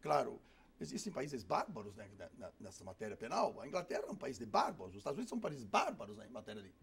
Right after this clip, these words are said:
penal, é pena de morte, por exemplo. Penso que se consegue resolver conflitos sociais com,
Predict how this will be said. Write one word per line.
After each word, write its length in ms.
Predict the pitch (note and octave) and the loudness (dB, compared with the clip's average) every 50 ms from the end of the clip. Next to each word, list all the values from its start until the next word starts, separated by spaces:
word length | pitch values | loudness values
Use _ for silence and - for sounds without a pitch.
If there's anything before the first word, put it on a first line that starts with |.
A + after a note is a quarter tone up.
| - - | -18 -14
penal, 360 | - G2+ G#2+ D#3 G#3 G#3+ A3 | -10 -8 -6 -6 -4 -6 -6
é 60 | A3 G#3 | -6 -6
pena 180 | - C#3+ C3 | -4 -2 -2
de 80 | B2+ C3+ | 0 2
morte, 400 | G3+ - C#4+ A#3 - - - - | 4 4 4 2 0 -6 -14 -16
por 140 | - - F#2+ | -16 -16 -12
exemplo. 200 | F#2+ G#2+ - - - - | -10 -8 -10 -10 -10 -10
Penso 240 | - C#3 D#3+ E3 F#3 | -10 -10 -8 -10 -6
que 180 | F3+ A3+ G3 - - - - - - - - - - | -4 -2 -2 -2 -4 -8 -20 -20 -20 -20 -20 -20 -12
se 160 | - - - - - - - - - - | -8 -8 -8 -8 -10 -14 -20 -20 -12 -6
consegue 500 | - E3+ D#3+ D#3 - D3+ D3 D#3 D3 C3+ | -4 -4 -2 0 2 4 4 4 2 0
resolver 340 | A2+ B2+ C3+ B2 A2+ C3 A#2+ | 0 2 2 2 2 0 0
conflitos 520 | - F#3 E3+ D3+ - - G#3+ G#3+ - C#3 | 0 -2 -4 -4 -2 0 -2 0 0 -2
sociais 480 | - B2 A#2 - D#3 A#3 A#3 - - - | -4 -4 -2 0 2 4 4 2 2 -2
com, 140 | - B3+ | -4 -6